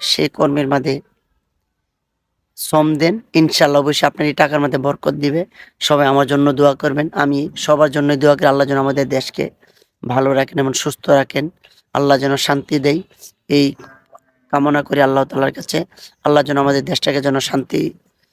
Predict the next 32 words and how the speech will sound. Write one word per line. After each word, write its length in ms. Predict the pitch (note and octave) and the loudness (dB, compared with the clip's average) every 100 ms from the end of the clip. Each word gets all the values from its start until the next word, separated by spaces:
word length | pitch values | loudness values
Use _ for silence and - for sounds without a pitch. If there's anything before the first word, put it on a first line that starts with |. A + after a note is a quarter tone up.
| _ _ | _ _
রহমতে 460 | - D3+ - C#3 D3+ | -2 -2 -2 -6 -4
ভরিয়ে 300 | B2+ C3 C3+ | 0 0 0
দেয়। 240 | B2+ A#2+ - _ _ _ - | 0 -2 -4 _ _ _ -8
সবাই, 460 | - C#3 C3 B2 E3+ _ _ _ _ | -2 0 0 -2 -12 _ _ _ _
আমার 220 | - C#3 C3+ | -2 -2 0
কথা 300 | D#3 D#3 C#3+ | -2 0 0
যদি 200 | C#3+ C3 | -2 -2
কোনো 200 | C#3+ C#3+ | -2 -2
ভুল 260 | B2+ C3+ | 0 -4
ত্রুটি 340 | C3+ C#3+ C#3 D3 | -2 -2 -2 -2
হয়ে 200 | B2+ B2+ | 0 0
থাকে, 400 | - C3+ - F#3+ - - | 0 -2 -4 -8 -8 -6
আমি 240 | C3+ C3+ | -2 0
এত 160 | C3+ - | 0 -2
কথা 280 | C#3 C#3 C#3 | -4 -2 -2
বলতে 280 | C3+ A#2+ C3 | -2 -4 -2
পারি 160 | C3 | -2
না, 60 | C#3 | 0
তারপর 320 | C#3+ C#3 D3 | 0 -2 -2
আমি 100 | C#3+ | -2
যতটুকু 400 | D3 - D3 D3 _ | -4 -4 -4 -4 _
পারছি 460 | D3 C#3 - D3+ F3 _ _ _ _ | -4 -4 -6 -6 -6 _ _ _ _
আমি 160 | C3+ C3+ | -2 0
আপনাদের 300 | C3+ D3 C#3 | 0 -2 -4
কাছে 160 | C#3 C#3 | -4 -6
তুলে 300 | D3 C#3+ C3+ | -2 0 2
ধরলাম। 380 | C3+ C3+ D#3 - _ _ _ - | 2 2 -2 -4 _ _ _ -2
কথাটা 300 | D#3 F3+ E3 | 0 2 -2
তুলে 260 | E3 E3 | 0 0
ধরলাম 200 | E3 E3 | 2 2
এই 100 | E3 | 2
কারণেই 480 | D#3+ D#3 D#3 D3+ E3 | 0 2 2 2 -2